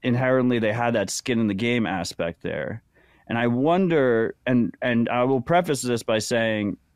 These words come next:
it cannot be avoided. There's gonna be derivatives products on all this shit. Like, someone's gonna build them.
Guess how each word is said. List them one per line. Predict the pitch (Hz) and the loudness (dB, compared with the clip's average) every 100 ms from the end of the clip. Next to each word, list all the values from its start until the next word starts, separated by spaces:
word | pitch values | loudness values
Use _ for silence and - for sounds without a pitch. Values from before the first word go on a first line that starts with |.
| _ | _
it | - - | -10 -4
cannot | 127 139 135 | 0 0 0
be | 131 | 0
avoided. | 107 113 127 113 95 98 | 0 2 2 2 0 -2
There's | 107 | -2
gonna | 120 117 | -2 -2
be | 113 | 0
derivatives | 107 113 107 110 | 0 -2 -2 -4
products | - 107 101 95 | -4 -2 -2 -2
on | 90 90 | -4 -2
all | 104 131 | 0 2
this | 120 98 | 0 -2
shit. | - 101 95 | -4 -4 -4
Like, | - 90 | -4 -6
someone's | - 127 135 107 | -2 0 0 0
gonna | 110 | -2
build | 92 101 95 | -2 -2 -2
them. | 85 71 - | -4 -6 -8